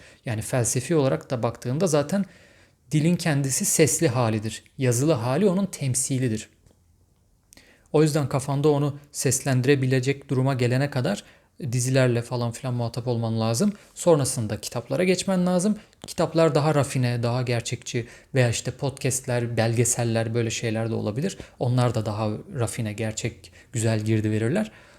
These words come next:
Oraya geçtikten sonra artık zaten yavaş yavaş soyut kelimeleri de edineceksin.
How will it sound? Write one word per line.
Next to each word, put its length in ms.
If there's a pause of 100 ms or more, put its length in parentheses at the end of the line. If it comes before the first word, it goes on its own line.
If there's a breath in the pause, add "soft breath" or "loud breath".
(160 loud breath)
Oraya 240
geçtikten 540
sonra 460 (200)
artık 300
zaten 360
yavaş 420
yavaş 200
soyut 320
kelimeleri 500
de 160
edineceksin. 640